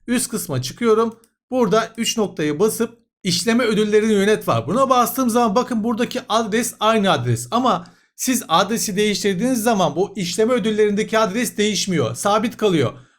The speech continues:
O yüzden ne yapacaksınız arkadaşlar? Bu cüzdanlar kısmındaki bölümde alıcının adresini kopyalayıp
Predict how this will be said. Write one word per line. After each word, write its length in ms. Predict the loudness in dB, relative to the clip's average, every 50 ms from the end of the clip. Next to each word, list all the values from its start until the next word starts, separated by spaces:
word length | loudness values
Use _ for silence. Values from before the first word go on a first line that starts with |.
| _ 0
O 120 | 0 2
yüzden 340 | 2 2 2 2 2 2 0
ne 40 | 2
yapacaksınız 680 | 0 0 0 -2 0 -2 -2 0 -2 -4 -2 0 2
arkadaşlar? 600 | 2 2 0 0 0 0 0 0 0 -2 -2 -2
Bu 120 | -2 -4
cüzdanlar 580 | -2 -2 -2 0 0 0 0 2 2 0 0 -2
kısmındaki 800 | -4 -6 -6 -4 -2 -2 0 -2 -2 -2 -4 -4 -4 -4 -8 -14 _ _ _ _ _ _ _ _ _ _ _ -2
bölümde 380 | 0 2 2 2 2 2 2 0
alıcının 520 | 2 2 0 0 0 0 0 -2 -2 -2 0
adresini 640 | 0 0 0 0 -2 -4 -6 -4 -6 -6 -6 -6
kopyalayıp 760 | -2 0 0 0 0 0 2 2 2 2 2 0 -2 -6